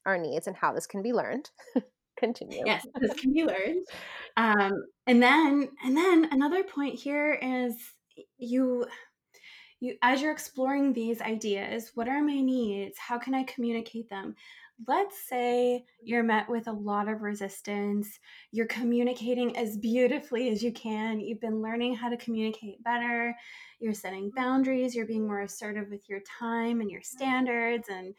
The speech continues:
Speaker 2: all of these beautiful things.
Speaker 1: Go you.
Speaker 2: And <laughs> yeah, go you.
Speaker 1: <laughs> Yay. <laughs>
Speaker 2: And let's say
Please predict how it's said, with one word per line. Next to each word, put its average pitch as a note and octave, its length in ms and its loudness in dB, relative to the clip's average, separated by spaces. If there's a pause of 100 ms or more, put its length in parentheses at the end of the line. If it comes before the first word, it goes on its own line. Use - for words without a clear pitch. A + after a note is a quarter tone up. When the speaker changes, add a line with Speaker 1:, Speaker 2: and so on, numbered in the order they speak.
(360)
Speaker 2:
all C4 160 6
of B3+ 120 2
these A#3+ 180 2
beautiful A3+ 460 -2
things. G#3 400 0
Speaker 1:
Go G#3+ 160 10
you. G#4+ 600 8
Speaker 2:
And - 120 -2 (560)
<laughs> - 0 -
yeah, A4 540 10 (120)
go B4+ 300 10
you. G#4 360 10
Speaker 1:
<laughs> - 40 2
Yay. F#4+ 80 6
<laughs> - 0 - (720)
Speaker 2:
And B3 320 6 (160)
let's C4 360 2 (120)
say C4+ 80 4